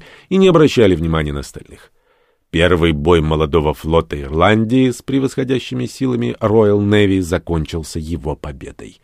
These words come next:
Три английских корабля уничтожены, остальные бежали. Голос командира Ригеля отвлек Коммодора от размышлений.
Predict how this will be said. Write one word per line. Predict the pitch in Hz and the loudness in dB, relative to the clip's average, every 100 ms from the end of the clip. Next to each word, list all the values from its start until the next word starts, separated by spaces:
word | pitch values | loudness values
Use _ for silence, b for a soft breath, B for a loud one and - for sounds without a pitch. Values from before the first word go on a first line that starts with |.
| b b b b b - | b b b b b 0
Три | 123 160 | 4 6
английских | 151 135 123 117 - 104 | 6 6 6 4 2 -4
корабля | 87 92 87 87 80 | 0 2 4 4 2
уничтожены, | 73 - 127 127 135 131 - _ | 0 -2 2 4 4 2 -4 _
остальные | - 123 107 87 78 | -6 -4 -2 -2 -4
бежали. | 69 - 71 - - _ _ _ _ _ _ _ _ _ _ _ _ _ _ _ _ _ _ _ _ _ _ _ - | -8 -16 -18 -20 -20 _ _ _ _ _ _ _ _ _ _ _ _ _ _ _ _ _ _ _ _ _ _ _ -8
Голос | 98 143 190 185 - | 2 4 6 2 2
командира | 190 180 165 151 143 | 2 4 6 6 6
Ригеля | 139 139 160 | 4 4 4
отвлек | 135 - 98 113 117 | 2 0 0 0 0
Коммодора | - 104 104 85 113 117 | -2 0 0 2 2 2
от | - 104 113 | -2 -6 -6
размышлений. | 101 104 - - - - | -6 -8 -12 -14 -18 -20